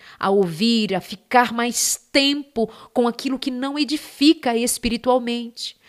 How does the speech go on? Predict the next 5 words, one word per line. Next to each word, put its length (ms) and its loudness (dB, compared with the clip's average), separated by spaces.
Aquilo 360 -2
produz 600 2
satisfação 1160 -2
na 160 -10
carne, 680 -8